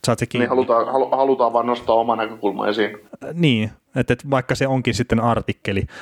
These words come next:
Speaker 1: Toki artikkelinhan voi niinku kirjoittaa vaan yhdestä kulmasta, mutta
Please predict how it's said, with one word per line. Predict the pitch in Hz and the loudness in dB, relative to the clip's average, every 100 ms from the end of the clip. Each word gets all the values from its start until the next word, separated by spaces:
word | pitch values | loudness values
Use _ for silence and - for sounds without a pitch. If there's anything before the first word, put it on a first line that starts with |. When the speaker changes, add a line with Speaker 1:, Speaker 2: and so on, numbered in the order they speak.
| - | -4
Speaker 1:
Toki | 127 127 123 | -2 2 2
artikkelinhan | 135 135 123 123 117 117 110 | 2 0 -2 -2 -2 -2 0
voi | 117 | 2
niinku | 113 104 | 2 0
kirjoittaa | - 120 113 - 101 95 | 2 0 0 -2 -2 0
vaan | 104 98 | 0 0
yhdestä | 95 95 90 | -2 -4 -4
kulmasta, | - 98 95 92 - 98 - _ _ _ - | -6 -4 -4 -4 -4 -6 -6 _ _ _ 0
mutta | 117 120 - 98 | 2 2 0 -4